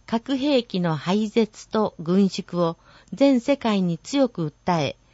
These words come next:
恒久平和を願い求めるため、平成十七年の新市発足時に人権を尊重する都市とともに、非核平和都市宣言を行いました。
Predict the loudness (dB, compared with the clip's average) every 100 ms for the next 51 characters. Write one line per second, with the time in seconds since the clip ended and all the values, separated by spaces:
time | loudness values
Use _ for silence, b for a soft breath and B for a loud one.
0 | b b 2 4 2 0 0 2 2 2
1 | 2 4 2 0 0 2 2 4 2 2
2 | 2 2 0 -2 -2 -4 b b b b
3 | 0 0 2 2 0 2 2 2 2 0
4 | 0 -2 -2 -4 -6 _ -8 0 0 -2
5 | -6 -6 -4 -6 -2 -4 -2 -4 -2 -2
6 | -4 b b b b -2 2 2 2 2
7 | 2 0 0 -2 0 -2 -2 -2 -4 0
8 | -2 -2 -6 -2 -2 0 0 -4 _ _
9 | _ b b b b b -6 -2 -2 0
10 | -2 -2 -6 _ _ 2 4 6 2 0
11 | 0 0 2 4 4 4 0 0 -2 -4
12 | 0 0 2 0 0 -4 -6 -8